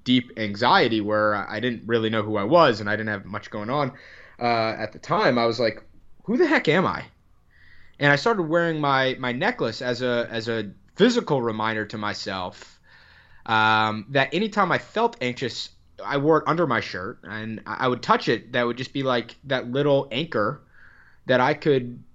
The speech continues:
confide in that made me feel like everything's gonna be okay. Um, and then to fast forward a few years, and, and thank God I'm, I'm kind of out of that anxious state after I could go for my first run and work out again and figure out my identity, and I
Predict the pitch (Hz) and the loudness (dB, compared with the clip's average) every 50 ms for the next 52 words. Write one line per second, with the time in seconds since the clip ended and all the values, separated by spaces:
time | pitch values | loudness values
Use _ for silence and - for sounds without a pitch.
0 | - _ - - 135 110 - - 180 196 254 240 139 110 107 104 101 107 113 - | -20 _ -8 -6 -6 -4 -2 2 4 4 4 4 4 0 0 -2 -6 -8 -10 -8
1 | - 131 131 123 120 120 120 - 120 120 127 135 143 143 147 143 139 135 - - | -4 0 2 2 2 2 -2 -6 -6 -4 -2 -2 -2 -2 -2 -2 -2 -4 -4 -2
2 | 123 120 123 127 127 131 127 123 120 120 117 120 - - - _ _ _ _ - | 0 2 2 2 2 0 0 0 0 0 -2 -4 -10 -20 -20 _ _ _ _ -4
3 | - 120 123 127 117 135 131 123 113 143 127 123 - 110 - - 214 285 - - | 0 0 0 0 0 -2 -2 -2 -2 -2 0 2 2 2 2 0 -2 -4 -6 -8
4 | - _ _ - - - - - - - - - - - - - - - 120 117 | -12 _ _ -20 -20 -20 -20 -20 -20 -20 -20 -20 -20 -20 -20 -14 -6 -2 0 2
5 | 113 113 113 113 113 113 113 110 113 113 117 120 120 - - - - - - - | 2 2 2 2 0 0 0 -2 -2 -4 -6 -6 -8 -12 -16 -20 -20 -20 -20 -8
6 | - - 147 143 143 143 139 131 123 - 139 - 165 156 160 - - - 156 151 | -2 0 2 4 6 6 4 4 0 -4 -2 0 2 2 2 2 2 2 4 4
7 | 139 131 135 - 139 131 131 151 165 151 - 127 123 - 123 120 113 135 127 113 | 4 2 0 -2 -2 0 2 4 4 4 4 2 -2 -4 -6 -2 0 2 2 4
8 | 139 131 127 120 120 120 117 107 113 117 113 - - 143 135 120 117 117 117 117 | 4 4 4 4 4 2 0 -4 -6 -8 -6 -2 -2 0 0 2 2 2 2 2
9 | 110 110 110 - 123 123 117 - - 117 - - - - 147 143 120 113 110 110 | 2 0 -2 -4 -4 -6 -6 -4 -6 -6 -6 -4 -2 2 2 4 4 4 2 0
10 | - - 113 110 107 - 117 101 98 113 110 107 - 113 107 104 101 - - 110 | 0 0 0 0 0 -2 -4 -4 -2 -2 -2 0 -2 -2 0 0 -2 -2 -2 -4
11 | 104 - - - 120 120 117 113 110 104 101 107 107 110 107 - 127 123 127 120 | -6 -6 -6 -2 0 2 2 2 0 0 -2 -2 -2 -2 0 2 4 4 4 4
12 | 117 113 113 110 110 107 107 104 104 98 - 123 110 113 117 113 110 110 - 107 | 4 2 0 0 0 -2 -2 -4 -6 -8 -8 -6 -2 2 2 2 2 2 0 0
13 | 110 104 101 101 101 107 127 131 127 127 120 117 113 110 110 110 104 104 104 | -2 0 -2 -2 -2 0 0 0 2 2 0 0 0 0 0 -2 -2 -4 -4